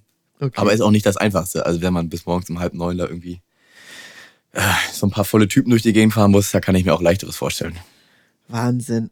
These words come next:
Speaker 1: Das ist ja echt, also jetzt haben wir schon direkt in einem Abwasch alle drei Fragen geklärt.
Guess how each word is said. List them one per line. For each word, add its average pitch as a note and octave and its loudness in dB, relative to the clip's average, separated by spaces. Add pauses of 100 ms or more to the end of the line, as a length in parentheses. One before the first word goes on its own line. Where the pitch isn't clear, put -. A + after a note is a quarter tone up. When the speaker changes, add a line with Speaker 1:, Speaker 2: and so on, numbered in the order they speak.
(140)
Speaker 1:
Das A2+ -8
ist - -10
ja - -2
echt, - -8
also A#2+ -6
jetzt B2 -2
haben C#3+ 2
wir D3+ 4
schon D3+ 0
direkt C3 2 (300)
in - -8
einem E3+ 2
Abwasch - -4
alle D#3+ 0
drei B2+ -2
Fragen B2 -4
geklärt. A#2 -4